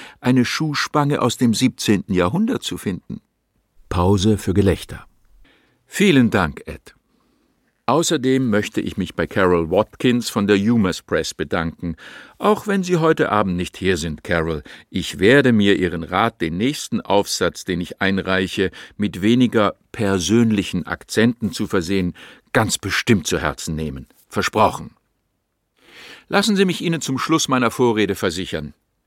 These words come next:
Ich bin mir, wie wir alle hier, der Umstände bewusst, die zu meiner vorübergehenden Suspendierung vom Verein geführt haben. Das vergangene Jahr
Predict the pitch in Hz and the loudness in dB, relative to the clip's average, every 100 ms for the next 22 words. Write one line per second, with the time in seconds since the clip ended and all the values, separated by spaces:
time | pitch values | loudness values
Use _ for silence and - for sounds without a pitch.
0 | _ - 127 - 151 165 160 170 202 _ | _ -6 -2 0 2 2 2 0 0 _
1 | _ _ _ _ _ 107 107 104 - 131 | _ _ _ _ _ -2 2 2 4 2
2 | 101 98 110 - _ _ _ _ _ _ | 2 0 -4 -6 _ _ _ _ _ _
3 | 127 - 165 190 - - 139 131 117 98 | -4 2 2 2 -4 -4 -4 -2 -4 -2
4 | 123 - - 101 101 107 110 131 113 151 | -2 -2 -8 -6 -2 0 2 2 2 2
5 | 170 151 120 127 135 127 113 120 - 101 | 2 0 2 2 2 -2 -2 -4 -2 -2
6 | 98 120 139 139 156 151 139 113 120 - | -2 -2 2 4 4 2 -2 0 -2 0
7 | 113 120 110 120 92 - 67 - _ _ | -2 -2 -6 -2 -2 -4 -10 -12 _ _
8 | _ _ _ _ _ _ _ _ _ _ | _ _ _ _ _ _ _ _ _ _
9 | _ _ - - 104 117 135 131 117 98 | _ _ -14 -8 -4 -2 -2 0 0 2
10 | 87 73 - - | 0 -2 -10 -20